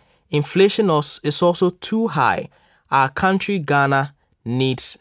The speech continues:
to be fixed." Now, in, in the heat of these online agitations, when it all started on Twitter, um, a leading member of the government, Frank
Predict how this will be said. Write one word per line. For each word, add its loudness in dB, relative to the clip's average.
to -12
be -6
fixed." -10
Now, 4
in, 0
in 2
the 6
heat 0
of 2
these -2
online 2
agitations, -4
when 2
it 0
all 2
started -4
on -2
Twitter, 0
um, 0
a 0
leading 0
member 0
of 0
the -2
government, -4
Frank -2